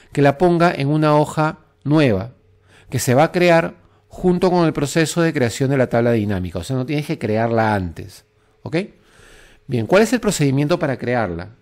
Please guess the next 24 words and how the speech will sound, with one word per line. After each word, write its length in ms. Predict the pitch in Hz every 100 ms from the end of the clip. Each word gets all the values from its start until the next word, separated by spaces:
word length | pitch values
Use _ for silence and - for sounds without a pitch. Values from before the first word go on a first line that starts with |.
| -
Es 100 | 131
muy 160 | 160
sencillo. 560 | 156 139 131 110 80 101 _ _ _ _ _ _ - _ _ -
Simplemente 800 | 208 214 226 220 202 214 - _ _ _ _ _ -
haces 340 | 131 147 202
clic 320 | - 208 - - _ _ _ _
en 220 | 156 139
cualquier 460 | 135 131 131 220 -
parte 320 | - 165 156
de 120 | 156
tu 140 | 147 120
base 260 | 131 151
de 80 | 139
datos, 320 | 156 139 92
en 80 | 104
cualquiera 340 | 98 127 214 208
de 80 |
las 140 | 151 127
celdas 260 | 135 120
de 80 | 110
la 80 | 98
base 240 | 95 95
de 140 | 95 90
datos. 420 | 80 - 110